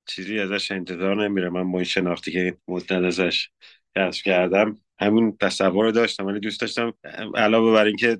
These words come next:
شما رو دیدم، یه فوتبالی هم با هم می‌دیدیم. حالا مثلاً یه فوتبال آرسنال بود یا حتی منچستر. امیدوارم دفعه بعد این اتفاق بیفته، یه ذره با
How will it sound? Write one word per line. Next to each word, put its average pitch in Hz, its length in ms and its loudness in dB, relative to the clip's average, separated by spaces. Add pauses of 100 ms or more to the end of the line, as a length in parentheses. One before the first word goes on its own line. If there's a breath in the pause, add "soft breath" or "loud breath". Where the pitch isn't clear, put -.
(140)
شما 98 320 -2
رو 95 60 -2
دیدم، 101 340 0
یه 117 80 2
فوتبالی 110 440 -2
هم 117 140 0
با 101 100 0
هم 107 120 -2
می‌دیدیم. 95 360 -4
حالا 87 180 -8
مثلاً 92 200 -4
یه 95 60 4
فوتبال 95 320 -2
آرسنال 90 600 0
بود 85 300 -6 (120)
یا 87 140 2
حتی 85 220 0
منچستر. 87 760 0 (300)
امیدوارم 95 420 2
دفعه 92 260 2
بعد 95 240 4 (540)
این 196 140 0
اتفاق 98 540 -2
بیفته، 92 680 -2 (120)
یه 101 80 -2
ذره 104 300 6
با 95 360 2